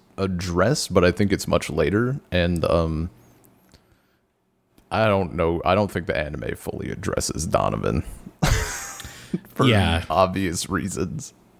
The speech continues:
Speaker 2: Yeah, it probably shouldn't, to be fair. Yeah,
Speaker 1: There might be,
Speaker 2: um,
Speaker 1: like, an implication, but yeah.
Speaker 2: I guess, like, starting off in something that isn't terrible.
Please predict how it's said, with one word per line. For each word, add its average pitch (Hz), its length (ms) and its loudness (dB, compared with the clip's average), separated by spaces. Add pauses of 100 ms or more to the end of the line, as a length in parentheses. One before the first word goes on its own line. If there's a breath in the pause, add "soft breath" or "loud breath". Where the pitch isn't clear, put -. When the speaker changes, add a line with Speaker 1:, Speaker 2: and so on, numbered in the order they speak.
Speaker 2:
Yeah, 98 300 2
it 110 240 4 (400)
probably 82 540 2
shouldn't, 78 680 -4 (240)
to - 100 2
be 80 140 0
fair. 78 380 -4 (760)
Yeah, 117 280 2
Speaker 1:
There 127 100 2
might 104 280 4
be, 95 80 6
Speaker 2:
um, 123 60 4
Speaker 1:
like, 98 200 4
an 87 120 -2
implication, 98 800 -2
but - 200 -4 (240)
yeah. 50 320 -6 (800 loud breath)
Speaker 2:
I 120 80 2
guess, 139 240 2
like, 92 220 4
starting 101 540 4
off 95 280 4
in 85 300 4
something 87 380 0
that 82 240 0
isn't 87 440 0
terrible. 82 640 -2